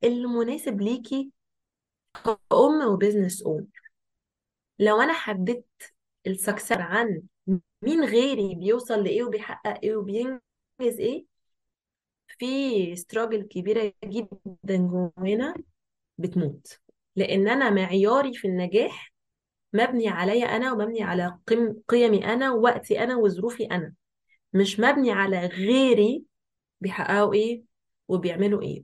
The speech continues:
وده أنا ليه بجيب سيرته دلوقتي؟ لأنه في أمهات they cannot dedicate أكتر من ساعة في اليوم لشغلهم، وقتها البروجرس بتاعهم احتمال يكون أبطأ من ناس تانية قادرة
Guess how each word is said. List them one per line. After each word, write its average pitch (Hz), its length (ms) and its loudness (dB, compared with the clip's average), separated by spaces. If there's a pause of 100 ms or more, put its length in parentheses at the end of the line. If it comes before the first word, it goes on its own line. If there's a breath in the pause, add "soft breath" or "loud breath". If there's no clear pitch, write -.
وده 196 280 4
أنا 240 300 2
ليه 202 120 2
بجيب 233 240 2
سيرته 247 300 -8
دلوقتي؟ 208 460 -2
لأنه 190 600 2 (720)
في 240 180 0
أمهات 208 600 2 (320)
they 202 100 6
cannot 220 400 2
dedicate 196 440 0
أكتر 220 320 -2
من 175 240 -2 (160)
ساعة 262 540 0
في 185 140 -2
اليوم 196 240 4
لشغلهم، 180 460 0 (400)
وقتها 202 720 0
البروجرس 208 800 2
بتاعهم 233 540 0
احتمال 208 340 0
يكون 214 380 2
أبطأ - 500 0
من 185 140 4
ناس 262 200 -2
تانية 202 380 0 (440)
قادرة 214 480 0